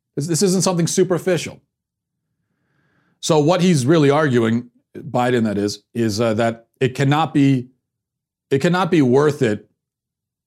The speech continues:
for any individual life to be lost in order to preserve the livelihoods of many millions. And that's simply ridiculous. Um, as we've talked about,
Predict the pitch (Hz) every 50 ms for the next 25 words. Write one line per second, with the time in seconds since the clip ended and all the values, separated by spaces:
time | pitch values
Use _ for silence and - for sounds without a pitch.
0 | _ _ _ - 123 131 131 143 165 180 165 160 160 156 147 143 120 135 127 120
1 | 120 123 123 123 120 - 113 113 110 110 110 107 98 87 85 82 - - - -
2 | - _ _ _ _ _ _ _ _ _ _ _ _ _ _ _ _ _ - 135
3 | 139 127 135 139 131 131 147 139 139 139 123 113 104 120 135 139 139 127 113 117
4 | 113 113 123 127 143 151 143 113 110 104 92 101 92 87 90 87 82 - - _
5 | _ _ _ _ _ - 127 120 101 117 123 117 113 107 117 117 110 104 - -
6 | - - - _ _ _ _ _ _ _ _ _ _ _ _ _ _ _ _ _
7 | _ _ _ _ _ _ _ _ _ - 131 139 147 147 143 - - 160 139 147
8 | 160 160 156 151 214 208 214 107 78 - - - - _ _ _ _ _ _ _
9 | _ _ _ _ _ _ _ _ _ _ _ _ _ _ _ _ _ _ _ _
10 | _ _ _ _ _ _ _ _ _ _ - 127 135 139 139 135 135 139 139 -
11 | _ _ _ _ _ _ _ _ _ _ - 131 135 127 151 147 143 - 143 139
12 | 135 131 139 123 123 127 139 143 143 _